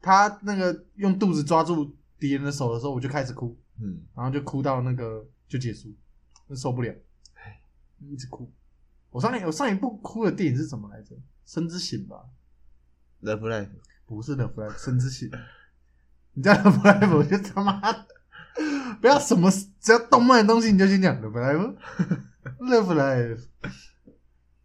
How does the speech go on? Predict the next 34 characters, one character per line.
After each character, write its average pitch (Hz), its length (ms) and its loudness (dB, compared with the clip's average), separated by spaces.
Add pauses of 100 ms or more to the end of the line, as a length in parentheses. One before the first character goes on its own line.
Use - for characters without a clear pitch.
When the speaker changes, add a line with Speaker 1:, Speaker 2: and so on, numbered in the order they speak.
(160)
Speaker 1:
你 123 80 -8
这 170 60 0
样 208 240 0
会 208 140 0
不 196 260 -2
会， 196 120 0
会 185 200 -4
害 175 180 2
我 127 60 0
们 117 140 -4
又 147 120 -2
被 151 100 0
人 127 80 -2
家 127 100 -4
抨 127 300 -6
击？ - 220 -10 (480)
Speaker 2:
<laughs> - 1400 -6
好， 95 240 -10
不 110 100 -6
要 113 60 0
爆 117 200 0
太 117 100 -2
多 104 180 -2
雷， - 240 -10 (260)
差 104 120 -10
不 101 60 -4
多 - 20 -4
到 104 120 -4
这 92 60 -8
边， 92 180 -10 (160)
自 127 100 -2
己 120 80 2
去 123 100 0
看。 123 340 -4